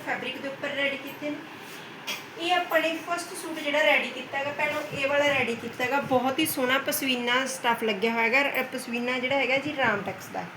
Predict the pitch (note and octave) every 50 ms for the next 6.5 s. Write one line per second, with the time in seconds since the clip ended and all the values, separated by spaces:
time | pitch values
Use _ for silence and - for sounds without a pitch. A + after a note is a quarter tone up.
0 | - - - - - - - - - - - - - A3+ - A#3+ A#3+ A#3+ A#3+ A#3+
1 | A#3+ A#3+ A3+ G#3+ G#3+ G#3+ - - - - - F3+ F#3 G#3 F#3 G#3+ G3 F3+ A#3+ B3+
2 | C4 C#4+ C#4 B3+ B3+ A#3+ A#3 A3 A3 A#3+ - - C4+ C4+ B3+ - C#4+ A#3+ B3 C#4
3 | - C#4+ C4+ B3 B3 B3 - C4 B3+ A#3+ A3+ G3 G3 G#3+ A#3+ B3 B3+ B3 C4 C4
4 | G#3+ F3+ F3+ A3+ G#3 G#3 A#3 C4 - D#4 D#4 D4 - C#4+ B3+ C4 C4+ C4+ - D4
5 | C#4+ C4 B3+ A3 F#3+ G#3 G#3 G#3+ G#3+ G#3 - - A#3 A#3 A#3 A#3+ A#3+ A#3+ - A3+
6 | - B3 G#3 A3+ A3+ G#3+ A3+ A#3 C4 C4+